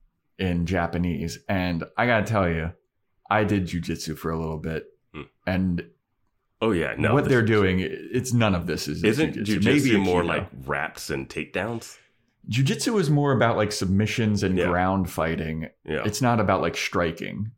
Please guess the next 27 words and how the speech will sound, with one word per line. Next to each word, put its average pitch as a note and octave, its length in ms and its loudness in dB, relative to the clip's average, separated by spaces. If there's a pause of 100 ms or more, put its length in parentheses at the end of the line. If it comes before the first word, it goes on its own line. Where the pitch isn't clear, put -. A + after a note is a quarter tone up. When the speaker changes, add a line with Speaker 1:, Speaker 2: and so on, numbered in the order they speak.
Speaker 2:
It A2 60 0
Speaker 1:
Jujitsu A2 400 2
is, F#2 120 -2
like, F2+ 360 -2
a E2 560 -2
submission F2 880 0 (360)
martial F2 400 0
Speaker 2:
What, - 80 -8
Speaker 1:
art. C2+ 200 -6
Speaker 2:
what F#2 120 0
is G2+ 140 -2
it? D2 240 -4
Gracie? E2 540 -4 (240)
Roy D#2+ 220 -8
Gracie E2 440 -8
or F#2+ 60 -8
whatever? G2+ 360 -8
Speaker 1:
Yeah. F2 280 0
Speaker 2:
That - 20 -2
guy? G2+ 200 -4 (240)
Speaker 1:
Hoist G2+ 280 -2
Gracie. F2 420 -4
Speaker 2:
Hoist E2+ 220 -4
Gracie, E2 300 -6
yeah. C2 160 -8 (680)
Speaker 1:
Yeah, G#2 200 2
like, F2 260 0